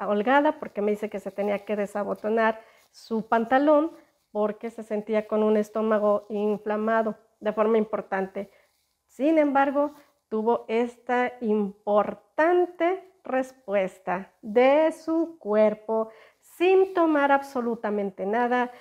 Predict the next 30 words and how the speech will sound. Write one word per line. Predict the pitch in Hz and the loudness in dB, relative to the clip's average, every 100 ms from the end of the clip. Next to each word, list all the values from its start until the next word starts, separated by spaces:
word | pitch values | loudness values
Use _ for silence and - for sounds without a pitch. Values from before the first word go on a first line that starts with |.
| _ | _
sin | _ - 277 269 | _ -2 2 4
yo | 294 302 | 4 6
darle | 294 285 294 285 | 4 4 2 2
un | 269 269 269 269 262 - | 2 2 0 -2 -8 -10
calendario | 240 226 233 233 254 254 254 247 233 233 | -6 0 2 2 2 2 2 2 2 2
de | 220 | 2
decirle, | 214 214 - 254 247 220 226 220 - - - - | 0 -2 -2 -2 0 0 0 -2 -8 -20 -20 -6
"Vas | 247 277 277 | 2 2 2
a | 262 | -6
comer | 220 208 208 | -4 -2 0
esto, | 226 233 247 | 0 -2 -4
vas | 240 233 | -2 -2
a | 240 | -2
desayunar | 220 220 214 214 208 214 | -2 -2 0 2 2 2
esto, | 233 226 247 247 240 226 214 | 0 -2 0 2 2 0 -4
eh, | 208 202 | -4 -2
verduras | 202 208 233 240 240 247 240 - | 0 -2 0 2 4 4 2 -2
sí, | 262 285 | 0 2
verduras | 277 220 220 202 202 | 2 0 0 -2 0
no, | 226 247 | 0 0
no | 247 | 0
tengo | 233 226 220 | -2 -2 0
ningún | 214 208 208 | 0 -2 -4
producto | 220 202 190 - 208 | -6 -10 -10 -6 -4
<laughs> | 202 - 262 | -4 2 4
milagro | 240 220 | 4 -2
que, | - 220 - - - - - | 0 0 0 -12 -20 -20 -18
eh, | - - 185 214 | -12 -8 -2 -2
este, | 214 - 220 214 | -2 -4 0 2
mm, | 214 208 220 | 2 2 0